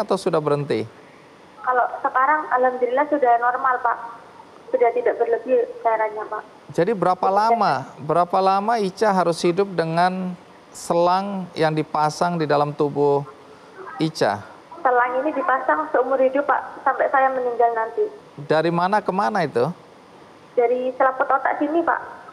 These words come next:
Speaker 2: Ini lewat belakang telinga, terus lewat leher sini, sampai rongga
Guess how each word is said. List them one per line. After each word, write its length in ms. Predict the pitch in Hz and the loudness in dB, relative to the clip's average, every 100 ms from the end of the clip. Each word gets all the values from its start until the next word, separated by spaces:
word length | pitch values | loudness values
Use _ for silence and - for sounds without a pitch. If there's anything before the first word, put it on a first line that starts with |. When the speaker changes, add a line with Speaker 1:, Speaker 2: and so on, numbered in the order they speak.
| - - - - - 254 | -20 -20 -20 -20 -8 -4
Speaker 2:
Ini 160 | 285 | 0
lewat 400 | 302 277 277 277 | 2 2 0 2
belakang 460 | 254 247 262 262 269 | 2 4 2 -2 -4
telinga, 680 | 262 247 247 254 277 339 381 - - - - - - - | 0 0 2 2 4 2 -2 -10 -20 -20 -20 -20 -20 -6
terus 220 | 269 269 | -6 2
lewat 240 | 247 247 | 2 2
leher 320 | 247 240 247 233 247 | 2 2 2 0 -2
sini, 320 | 254 302 330 | -4 -4 -2
sampai 220 | - 247 247 | 0 2 2
rongga 180 | 247 | 2